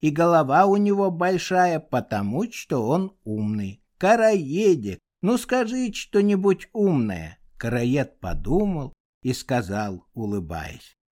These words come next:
«Хорошо иметь друзей и твёрдую почву под ногами». Послесловие.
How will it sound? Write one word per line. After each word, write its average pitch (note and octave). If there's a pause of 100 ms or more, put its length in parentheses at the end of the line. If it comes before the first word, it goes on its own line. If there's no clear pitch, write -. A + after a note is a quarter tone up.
«Хорошо B2+
иметь A2
друзей F#2+ (420)
и F3
твёрдую D3+
почву F#2+
под D#2
ногами». - (1040)
Послесловие. F2+